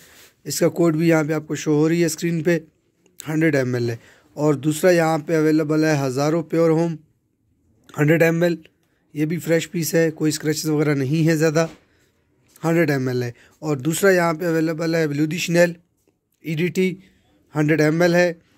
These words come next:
इसका कोड यहाँ पे आपको शो हो रहा है, एट थ्री ज़ीरो वन इसका कोड है और ये हंड्रेड एम एल है।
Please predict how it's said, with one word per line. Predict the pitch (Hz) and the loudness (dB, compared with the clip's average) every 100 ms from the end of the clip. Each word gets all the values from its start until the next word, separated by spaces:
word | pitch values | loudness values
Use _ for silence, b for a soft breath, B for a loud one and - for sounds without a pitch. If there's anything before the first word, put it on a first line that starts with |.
| _ | _
इसका | 139 - | -10 -6
कोड | 151 160 165 | -6 -4 -2
यहाँ | 160 156 | 0 0
पे | 151 | -2
आपको | 156 156 | -2 -4
शो | 147 156 | -2 0
हो | 151 165 | 2 2
रहा | 170 | 2
है, | 170 170 165 | 2 0 -2
एट | 165 175 | -2 -2
थ्री | - 143 156 160 | -6 -4 -2 -2
ज़ीरो | 143 143 139 | -2 -2 -2
वन | 123 160 156 | -2 -2 -2
इसका | - | -6
कोड | 131 151 170 170 | -6 -2 0 2
है | 175 170 b b b b _ _ _ _ _ _ - | 0 -2 b b b b _ _ _ _ _ _ -2
और | 151 | 2
ये | 151 165 175 | 4 2 0
हंड्रेड | 127 151 143 | -2 -2 -2
एम | 127 123 | -2 -6
एल | 117 | -6
है। | 113 | -8